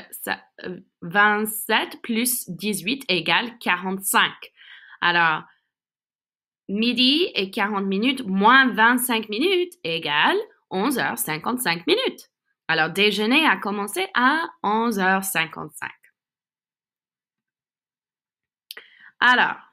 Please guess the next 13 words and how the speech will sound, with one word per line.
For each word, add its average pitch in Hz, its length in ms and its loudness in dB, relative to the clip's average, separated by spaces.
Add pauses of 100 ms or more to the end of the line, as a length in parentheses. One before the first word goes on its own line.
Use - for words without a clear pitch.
(420)
si 370 220 4
vous 330 200 2
avez 202 680 4
fait 196 480 2
dix 202 360 -4
et 170 140 -2
vingt, 349 320 0 (320)
l'heure 185 260 0
c'est 180 220 -6
comme 160 260 -8
ça. - 360 0 (680)
Midi 233 300 4
dix. 135 400 -8